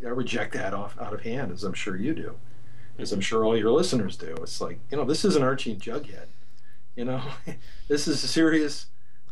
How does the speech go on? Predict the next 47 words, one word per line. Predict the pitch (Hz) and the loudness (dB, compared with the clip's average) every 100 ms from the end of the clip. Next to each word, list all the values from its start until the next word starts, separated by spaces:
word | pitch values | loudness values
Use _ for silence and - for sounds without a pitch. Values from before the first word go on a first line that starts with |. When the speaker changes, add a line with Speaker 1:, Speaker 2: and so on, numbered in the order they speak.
| - - | -4 -2
Speaker 1:
graphic | 127 139 147 147 - | 0 0 0 0 0
storytelling. | 143 165 196 135 113 120 | 2 2 2 -2 -2 -4
It's | 127 - | -4 -4
been, | 131 127 | -2 -2
it's | 131 127 | -2 -2
been | 135 123 | -2 0
going | 131 139 | 0 0
on | 139 135 | 0 -2
for | 120 | -2
years, | 123 156 190 143 139 135 | -2 0 2 2 0 -2
and | 120 | -2
there's | 127 | -2
been | 123 | -2
a | 117 | -2
lot | 110 127 135 | -2 -2 -2
of | |
amazing | 123 110 117 127 131 135 120 | -2 -2 -2 -2 0 0 0
books | 135 170 - | 0 -2 -2
done | 107 98 95 - - - | -2 -2 -4 -4 -4 -4
in | 123 104 | -4 -4
this | 104 - | -4 -4
form, | - 170 151 113 | -2 -2 0 -2
and | 107 | -2
it's | 104 | -2
a | 113 | -4
perfectly | - 170 175 147 117 - 131 | 0 0 2 2 2 0 -2
legitimate | 120 98 120 151 160 135 - - - - - - | -2 0 2 4 2 2 0 -2 -2 -4 -2 -2
form | - 156 143 117 117 | 2 4 4 2 0
to | 110 | -2
tell | - 127 117 | -2 0 0
a | |
serious | - 131 127 117 110 | 0 0 0 0 -2
story. | - 127 127 98 98 - | -2 -2 0 0 -2 -2
And | 104 | -2
I | 113 | -2
would | 120 | -2
make | 113 110 | -2 -2
the | 104 | -2
argument | 101 151 117 90 - - - - - - - - - - - | -2 0 0 -2 -2 -4 -4 -2 -4 -4 -2 -2 0 -2 -2
that | 113 107 107 | -2 -2 -2
there | 123 131 | 2 2
is | 110 | 4
no | 127 131 156 | 4 6 6
other | 139 123 | 4 2
way | 123 131 | 2 0
to | - | 0
tell | - 127 110 | -4 -4 -2